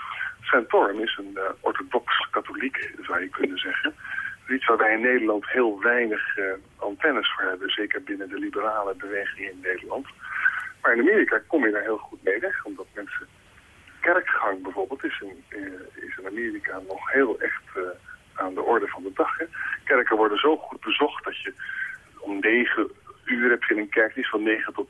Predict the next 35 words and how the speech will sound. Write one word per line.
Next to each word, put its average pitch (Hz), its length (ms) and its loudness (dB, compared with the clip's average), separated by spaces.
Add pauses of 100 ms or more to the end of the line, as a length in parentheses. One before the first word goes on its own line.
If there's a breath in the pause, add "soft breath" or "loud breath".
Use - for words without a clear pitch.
(120)
tien, 127 220 -2
en 127 60 2
dan 101 120 -2
komt 95 240 -2
er 104 60 -4
een 98 60 0
kerkdienst 101 300 2
van 104 160 -8
tien 107 200 -8
tot - 260 -6
elf, - 340 4
en 120 60 0
dan 107 80 0
komt - 200 -2
er - 60 -2
eentje - 200 -4
van - 160 -8
elf - 300 2
tot - 200 -8
twaalf. - 400 2 (840 loud breath)
Dat - 100 -4
zijn 110 140 4
dingen 110 160 4
die - 120 -2 (100)
kennen 226 260 4
wij 196 140 6
helemaal 95 320 -2
niet 92 200 -14
meer 92 180 -6
in, 90 220 -10
eh, - 840 -14
in, 92 220 -12
eh, 90 280 -10
in 92 100 -12
West-Europa. 92 600 -8